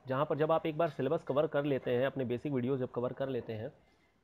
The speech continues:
उसके बाद से आप रिवीजन सीरीज को शॉर्ट नोट्स के बनाने के लिए और साथ ही साथ में क्वेश्चन प्रैक्टिस के लिए यूज़ कर सकते हैं।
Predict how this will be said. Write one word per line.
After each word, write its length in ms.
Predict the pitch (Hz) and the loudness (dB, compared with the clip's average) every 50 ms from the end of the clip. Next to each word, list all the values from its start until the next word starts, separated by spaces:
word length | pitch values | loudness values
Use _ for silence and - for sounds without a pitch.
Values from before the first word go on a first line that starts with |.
| _ _ _ _ _ _ _ _ - | _ _ _ _ _ _ _ _ -8
उसके 180 | 160 - - 180 | -2 2 4 6
बाद 180 | 165 180 208 | 6 6 6
से 120 | - - 185 | 4 4 2
आप 160 | 180 175 - | 2 2 2
रिवीजन 300 | 139 139 143 143 160 170 | 2 2 2 4 2 2
सीरीज 320 | 151 - 143 139 143 147 143 | 2 0 0 0 0 0 0
को 140 | - 165 170 | -2 -4 -4
शॉर्ट 300 | - - 143 143 139 143 | -2 0 2 0 2 2
नोट्स 240 | 151 151 147 - - | 2 0 0 0 0
के 100 | - 139 | -2 0
बनाने 340 | 123 117 117 117 117 135 143 | 0 2 0 0 0 -2 -2
के 100 | 139 151 | -2 -2
लिए 120 | 147 156 | -2 -2
और 100 | 151 135 | -2 -4
साथ 200 | - - 127 127 131 | -2 0 0 0 0
ही 60 | 131 | -2
साथ 200 | 127 131 127 - | -6 -8 -8 -6
में 80 | 143 139 | -8 -8
क्वेश्चन 320 | - - 131 - - 170 | -6 -8 -6 -4 -4 -4
प्रैक्टिस 340 | 170 - 123 - - 135 - - | -2 -2 -2 -2 -4 -6 -4 -4
के 120 | - 120 | -4 -2
लिए 200 | 113 117 131 156 | -2 -2 -2 -4
यूज़ 260 | 156 131 117 120 110 - | -2 -2 -2 -2 -2 -4
कर 120 | - 104 | -6 -8
सकते 300 | - - 101 - - 107 | -8 -8 -10 -10 -8 -10
हैं। 220 | 95 98 101 98 | -10 -10 -10 -14